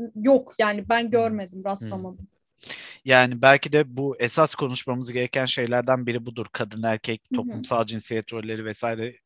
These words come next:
Speaker 1: Kesinlikle.
Speaker 2: açısından baktığımız zaman belki de esasen konuşmamız gereken budur. Evet,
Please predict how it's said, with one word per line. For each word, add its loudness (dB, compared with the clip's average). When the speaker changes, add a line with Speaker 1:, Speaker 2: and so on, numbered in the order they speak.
Speaker 1:
Kesinlikle. -4
Speaker 2:
açısından 0
baktığımız -4
zaman -2
belki 2
de 0
esasen 2
konuşmamız -8
gereken 0
budur. -8
Evet, 4